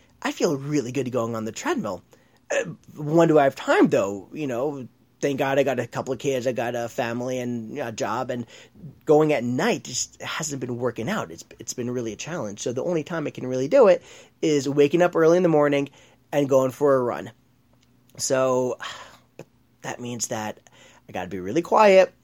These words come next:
I gotta go downstairs, and if I change upstairs, then it's gonna wake my kids up, and once they're awake, it's gonna be a lot more difficult for me to get on the treadmill. So <sighs> I gotta put a change of clothing downstairs,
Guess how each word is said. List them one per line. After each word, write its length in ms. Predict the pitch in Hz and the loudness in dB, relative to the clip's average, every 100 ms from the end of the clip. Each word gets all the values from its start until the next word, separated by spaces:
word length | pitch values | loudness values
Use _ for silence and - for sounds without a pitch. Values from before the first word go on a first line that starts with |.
| _ | _
I 60 | 104 | -6
gotta 180 | 101 104 | -4 -2
go 140 | 120 | 0
downstairs, 680 | 143 156 160 202 160 143 139 - - _ _ - | 2 2 2 6 6 4 -2 -8 -18 _ _ -8
and 360 | 127 113 120 | -4 -2 -2
if 120 | 123 | -2
I 200 | 143 139 - _ _ | 0 -4 -6 _ _
change 280 | - 156 156 | -4 -2 0
upstairs, 640 | 202 226 - 175 147 151 143 | 2 2 2 4 4 4 0
then 360 | 135 127 123 - _ _ | 0 0 -2 -8 _ _
it's 120 | 104 | -14
gonna 180 | - 101 | -8 -6
wake 180 | 113 139 | -6 -4
my 100 | 156 | 0
kids 260 | - 214 | 4 6
up, 200 | 160 156 | 6 4
and 120 | 143 127 | 4 0
once 200 | 135 123 | -2 4
they're 180 | 214 | 8
awake, 320 | 185 143 143 139 | 8 6 4 0
it's 140 | - | -4
gonna 140 | 139 | -2
be 60 | 127 | 0
a 60 | 127 | 0
lot 160 | 147 | 0
more 100 | 147 | -2
difficult 420 | 131 156 156 147 | 2 2 4 0
for 80 | 131 | 0
me 100 | 131 | -4
to 60 | 123 | -2
get 140 | 131 | 0
on 120 | 135 | 0
the 60 | 127 | -2
treadmill. 500 | - 240 170 135 139 - - - _ - | -2 0 2 0 -2 -8 -20 -20 _ -6
So 460 | - 147 135 131 - - | 0 4 4 2 -2 -10
<sighs> 200 | - - | -12 -14
I 100 | 127 | -12
gotta 280 | 123 127 147 | -6 -4 -4
put 300 | - - 127 - | -6 -8 -8 -10
a 60 | |
change 380 | - - 135 131 | -12 -10 -6 -6
of 100 | 131 | -6
clothing 340 | - 123 123 | -6 -6 -4
downstairs, 640 | 123 127 131 156 151 151 | -4 -6 -4 -2 0 -2